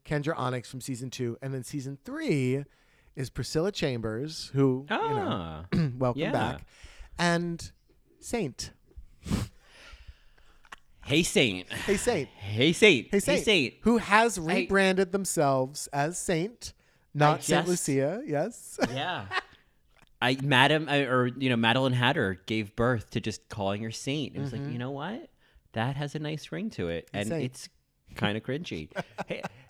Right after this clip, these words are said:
Speaker 2: hey, uh, hey, Saint. Well, now that it's just Saint, though, it's almost like then the problem is solved because it was the abbreviation that I
Speaker 1: Mm-hmm.
Speaker 2: hated.
Speaker 1: Right, right. S T.
Speaker 2: Um,
Speaker 1: Yeah, yeah.
Speaker 2: But, I mean, we'll see what happens. I,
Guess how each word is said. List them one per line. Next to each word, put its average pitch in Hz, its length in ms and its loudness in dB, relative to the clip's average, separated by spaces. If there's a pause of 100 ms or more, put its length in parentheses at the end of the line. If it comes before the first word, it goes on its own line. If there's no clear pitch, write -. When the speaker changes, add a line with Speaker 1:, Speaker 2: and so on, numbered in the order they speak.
Speaker 2:
hey, 190 200 -2
uh, 151 280 0
hey, 165 120 -6
Saint. 160 300 -2
Well, 165 180 -2
now 175 220 0
that 196 140 2
it's - 160 -4
just 165 400 2
Saint, 107 380 0
though, 107 200 2
it's 98 140 -2
almost 127 340 -2
like 110 160 -6
then 110 200 0
the 104 60 -2
problem 110 520 2
is 101 80 0
solved 107 320 2
because 101 200 -4
it 110 60 -2
was 95 140 -6
the 107 100 0
abbreviation 95 880 -4
that 78 120 -12
I - 100 -8
Speaker 1:
Mm-hmm. 143 300 -2
Speaker 2:
hated. 139 280 -4
Speaker 1:
Right, 131 440 0
right. 131 260 -2 (120)
S 135 200 -2
T. 120 240 -8
Speaker 2:
Um, 110 380 -8
Speaker 1:
Yeah, 113 220 -2 (280)
yeah. 117 220 -4 (120)
Speaker 2:
But, 170 340 0 (160)
I 123 160 6
mean, 113 640 2 (220)
we'll 110 140 -2
see - 180 0
what 110 100 4
happens. 92 380 -2
I, 117 160 0